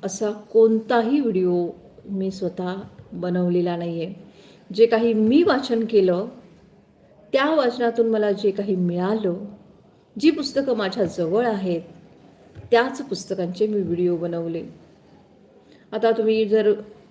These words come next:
ओल्ड व्हिडिओ बघितले, तर तुम्हाला त्यामध्ये मी प्रत्येक व्हिडिओमध्ये त्या, ते पुस्तकसुद्धा दाखवलेलं आहे की आज मी तुम्हाला या पुस्तकाचा परिचय करून देणार आहे. म्हणजे त्या, ते पुस्तक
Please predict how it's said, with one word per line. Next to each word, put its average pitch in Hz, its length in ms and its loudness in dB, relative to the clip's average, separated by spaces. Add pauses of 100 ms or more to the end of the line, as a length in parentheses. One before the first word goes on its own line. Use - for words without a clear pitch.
(140)
ओल्ड 214 280 8
व्हिडिओ 196 360 4
बघितले, 202 500 2
तर 196 160 0
तुम्हाला 190 240 -6
त्यामध्ये 180 420 -4
मी 202 100 -2
प्रत्येक 247 440 -4
व्हिडिओमध्ये 185 680 2 (360)
त्या, 233 100 0
ते 233 320 -6
पुस्तकसुद्धा 240 760 -2 (260)
दाखवलेलं 180 560 -2
आहे 175 160 -4
की 202 240 -2
आज 233 240 0
मी 330 120 2
तुम्हाला 202 400 -2
या 226 200 0
पुस्तकाचा 196 500 -6
परिचय 202 440 2
करून 180 300 4
देणार 160 260 -2
आहे. 160 200 -4
म्हणजे - 720 -10
त्या, 294 240 2 (200)
ते 277 60 2
पुस्तक 254 380 -2